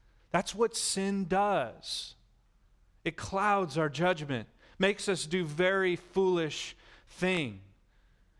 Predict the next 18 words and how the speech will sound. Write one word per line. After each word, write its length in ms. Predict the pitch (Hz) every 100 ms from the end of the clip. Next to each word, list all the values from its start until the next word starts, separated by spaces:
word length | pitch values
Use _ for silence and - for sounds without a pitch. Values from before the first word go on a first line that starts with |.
| -
I 100 | 190
mean, 200 | 202 196
it 140 | 202 240
is 160 | 190
a 60 | 190
miracle 840 | 180 190 214 240 240 175 113 110 131
that 280 | 170 170 -
anybody 540 | 208 233 254 202 190 180
survives 600 | - 175 170 196 208 -
to 100 | 196
the 180 | 170 156
age 220 | 190 165
of 100 | 165
thirty, 480 | - 202 208 170 110
considering 680 | - 160 - 185 185 175
our 220 | 170 160
natural 440 | 156 165 170 170 147
state. 400 | - 185 139